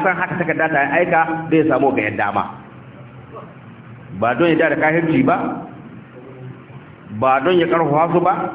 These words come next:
domin su ce ga ɗan abin da ya musu don iyalai da su samu zama lahiya. Abin da an fahimta Haɗibu ke ne rubuta kan da kai aika. Ya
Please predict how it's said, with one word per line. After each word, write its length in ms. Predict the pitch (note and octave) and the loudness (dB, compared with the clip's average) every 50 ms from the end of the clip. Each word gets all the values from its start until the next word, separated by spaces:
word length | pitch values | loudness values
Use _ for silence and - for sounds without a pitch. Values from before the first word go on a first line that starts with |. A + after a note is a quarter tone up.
| - - - - - - - - - - - - - - - - - - - A#2 | -10 -14 -16 -18 -18 -20 -20 -20 -20 -20 -18 -14 -12 -12 -12 -12 -16 -16 0 2
domin 260 | C3+ D3 F3 G#3 G3 | 4 4 6 4 2
su 100 | E3 - | 2 2
ce 100 | - F3+ D#3+ | 2 2 2
ga 120 | D#3+ D#3 D3+ | 2 0 2
ɗan 260 | D#3+ A3 A#3 A3+ E3 F3+ | 0 0 0 0 -2 0
abin 200 | F3+ F#3+ F#3 F3+ | 2 2 2 4
da 80 | E3 | 4
ya 60 | D#3+ D#3+ | 4 4
musu 200 | E3+ D#3+ D#3+ C#3+ - | 4 2 4 4 4
don 480 | E3+ F3 F3 F3 F3 F3 F3 - - - - | 4 4 4 2 2 0 -2 -4 -6 -6 -2
iyalai 380 | B2+ C3 C3+ C#3 C#3 D3 F3 F3+ | 0 2 2 4 4 2 2 2
da 100 | F#3 E3 | 2 2
su 80 | C#3 | 2
samu 180 | C#3 C3 C3 C3 | 2 2 2 2
zama 220 | B2+ B2+ B2+ B2+ | 2 2 2 2
lahiya. 300 | B2+ B2 A#2+ A#2+ A2 F2+ E2 E2 - - - - - - - - - - - - - - - - - - - - - - - - - - - - - - - - - - - - - - - - - - - | 2 0 0 0 0 0 -2 -4 -8 -10 -12 -16 -20 -20 -20 -20 -20 -20 -20 -20 -20 -20 -20 -20 -20 -20 -20 -20 -20 -20 -20 -20 -20 -20 -20 -20 -20 -20 -20 -20 -20 -20 -20 -20 -20 -20 -20 -20 -20 -10 -6
Abin 280 | G2+ G#2 G#2+ D3+ E3 D#3+ | -4 0 2 2 2 4
da 160 | D3+ A#2 D3 | 2 2 2
an 100 | D3+ - | 2 2
fahimta 320 | C#3 C#3 D3+ D3+ C#3+ D3 B2+ | 2 2 2 2 2 2 0
Haɗibu 480 | - C#3 D3 D3+ D3 F3 D#3 C#3+ - C3+ | 0 0 0 0 0 2 0 2 2 2
ke 100 | C3+ C3+ | 2 4
ne 100 | D#3+ F3+ | 4 4
rubuta 240 | F3+ E3 C#3+ - C#3 | 4 4 2 2 2
kan 100 | B2+ A#2+ | 2 2
da 80 | B2 C#3+ | 0 0
kai 180 | - F#3 D#3 C#3 C3+ B2 | 0 0 0 0 0 -2
aika. 160 | A#2+ - D#2+ - - - - - - - - - - - - - - - - - - - - - - - - - - - - - - - - - - - - - - - - - - - - - - - - - - - - - | -2 -2 -6 -8 -8 -12 -16 -18 -18 -18 -18 -18 -18 -18 -18 -20 -20 -20 -20 -20 -20 -20 -20 -20 -20 -20 -20 -20 -20 -20 -20 -20 -20 -20 -20 -20 -20 -20 -20 -20 -20 -20 -20 -20 -20 -20 -20 -20 -20 -20 -20 -20 -20 -20 -14 -4
Ya 220 | G2 B2 D#3 F3+ | 0 4 4 6